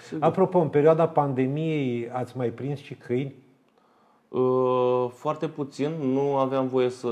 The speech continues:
Speaker 1: folosim pistolul și atunci, uh, cu tranquilizante, și atunci, uh, am prins
Speaker 2: Dar de ce nu
Speaker 1: foarte
Speaker 2: aveți
Speaker 1: puțin.
Speaker 2: voie?
Speaker 1: Așa era
Speaker 2: Pe
Speaker 1: ordinul
Speaker 2: perioada
Speaker 1: de la
Speaker 2: pandemiei?
Speaker 1: Da, da,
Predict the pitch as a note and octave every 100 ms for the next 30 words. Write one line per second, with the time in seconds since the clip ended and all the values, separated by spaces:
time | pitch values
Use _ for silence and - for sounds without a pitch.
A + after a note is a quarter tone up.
0 | A2+ A2 G#2+ A2 A2 A2+ - A2 A2+ A2
1 | G#2+ A2+ A2 A#2 G#2+ G#2 G2+ G2+ G2 G#2
2 | G2 - - A2 G#2+ G#2+ G#2+ G#2 G#2 G#2+
3 | G#2+ A2+ A2+ - A2 G#2 G#2 G#2+ A#2+ C3
4 | C#3 C#3 A#2 A2 G#2 G2+ G2+ F#2 - -
5 | - - _ _ - A#2 - C#3 C#3 C3+
6 | C3+ C3+ C3 C3 B2+ B2+ B2 A#2+ A#2 A#2+
7 | A#2+ A#2+ A#2+ B2+ B2+ B2 A#2 A2+ B2+ A#2+
8 | A2+